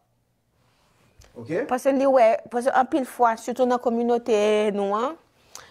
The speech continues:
Speaker 2: gon edikasyon finansyè ke nou poko genyen.
Speaker 1: That's it.
Speaker 2: La plis gen tandans peye kay la, paske li wè li dwe kay la. Ke se on kat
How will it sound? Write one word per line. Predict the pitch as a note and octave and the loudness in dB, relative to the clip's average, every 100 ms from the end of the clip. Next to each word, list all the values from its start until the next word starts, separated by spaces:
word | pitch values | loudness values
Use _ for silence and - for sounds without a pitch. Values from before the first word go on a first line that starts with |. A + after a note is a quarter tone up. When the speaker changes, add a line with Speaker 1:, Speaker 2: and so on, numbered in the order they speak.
| _ | _
Speaker 2:
gon | F#3 A3+ B3+ C4 - A#3+ | -2 2 4 2 2 0
edikasyon | G#3+ B3+ B3+ A3 - G#3+ | 0 -2 0 0 -4 -10
finansyè | - G3+ G3 A3+ F#3+ | -8 -8 -6 -4 -4
ke | G3 | -4
nou | F3+ F3+ | -6 -6
poko | F#3 F#3 E3 | -6 -6 -8
genyen. | D3+ C#3 C#3+ C#3 C#3 | -8 -8 -8 -6 -2
Speaker 1:
That's | C#3 C#3+ | -2 -4
it. | - - - - - _ _ _ | -10 -12 -20 -20 -20 _ _ _
Speaker 2:
La | G3 G#3 C4 D4+ - | -2 2 2 2 -2
plis | B3 B3+ D4+ E4+ E4+ - F#3 | -8 -2 0 0 -2 -6 0
gen | B3+ B3+ | 2 4
tandans | B3 G#3 G3+ G3+ - - | 2 4 0 -2 -12 0
peye | B3 G#3+ F3 - | 4 4 2 -2
kay | - F#3 F3+ G3 | -2 0 0 2
la, | B3 E4 - G3 | 0 -2 -8 -12
paske | - A3 | -6 -4
li | G3 | 0
wè | F#3 | 0
li | F#3 F3 | 0 -2
dwe | E3 - | -4 0
kay | F#3+ D#3 - | 0 0 -2
la. | - - _ _ _ _ _ _ _ | -12 -18 _ _ _ _ _ _ _
Ke | - C4 B3+ | -2 2 2
se | - A#3+ | 0 0
on | G#3+ G3 - | 0 -6 -6
kat | F4+ D#4 D#4+ | 2 2 2